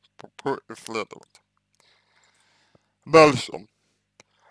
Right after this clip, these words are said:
А, парень злится, значит, вы брат сидит как, как мышь на крупе, он живет в другом городе, у него жена, двое детей, поэтому я, в принципе, его понимаю.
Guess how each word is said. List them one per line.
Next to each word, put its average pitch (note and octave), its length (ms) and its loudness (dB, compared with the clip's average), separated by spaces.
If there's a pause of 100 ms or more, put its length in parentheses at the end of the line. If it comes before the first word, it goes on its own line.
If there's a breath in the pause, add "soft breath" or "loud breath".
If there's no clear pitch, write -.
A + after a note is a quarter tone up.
(200 soft breath)
А, B2 320 8
парень F3+ 400 4
злится, A#2+ 420 -8
значит, E3 400 -4
вы E3+ 160 0
брат D#3 260 2
сидит C#3+ 240 -16
как, C#3 160 -12
как C3 200 -6
мышь C#3 340 -6
на B2+ 380 -8
крупе, C3 400 -8
он A2 140 -6
живет G#2+ 160 -10
в G#2 40 -18
другом B2 240 -12
городе, C#3 360 -4
у - 20 -14
него A#2+ 200 -8
жена, A#2+ 240 -6
двое A2+ 200 -10
детей, C3 300 -8
поэтому G#2 360 -12
я, A#2 160 -2
в - 280 -20
принципе, C3 420 -16
его G#2+ 140 -4
понимаю. B2+ 400 -12